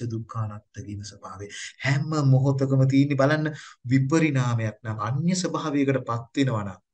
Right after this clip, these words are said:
විනාශයක්ම අත් කර දෙන දෙයක් නම නම් හැම මොහොතකම ගොඩ නැගින්නේ. බලන්න එතන තියෙන්නේ චලනයක්. එතන තියෙන්නේ කම්පනයක්. හරි? එතන තියෙන්නේ කම්පනයක්. කොහොමද කම්පනය වෙන්නේ? අන්න මම පෙන්නුවා ඔබට.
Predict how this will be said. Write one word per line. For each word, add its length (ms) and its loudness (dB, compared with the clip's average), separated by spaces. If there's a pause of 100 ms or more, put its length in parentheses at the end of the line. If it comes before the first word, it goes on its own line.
(500)
විනාශයක්ම 840 0
අත් 240 -4
කර 220 0
දෙන 240 2
දෙයක් 300 4
නම 200 -4
නම් 220 0
හැම 220 -2
මොහොතකම 480 -2 (120)
ගොඩ 220 0
නැගින්නේ. 540 -2 (800)
බලන්න 320 -2
එතන 340 -6
තියෙන්නේ 400 -8
චලනයක්. 480 -14 (680)
එතන 300 -8
තියෙන්නේ 320 -4
කම්පනයක්. 680 -4 (1700)
හරි? 200 -2 (340)
එතන 320 0
තියෙන්නේ 300 -2
කම්පනයක්. 520 -2
කොහොමද 420 4
කම්පනය 520 6
වෙන්නේ? 380 6 (260)
අන්න 240 -2
මම 260 -2
පෙන්නුවා 380 -4
ඔබට. 200 -16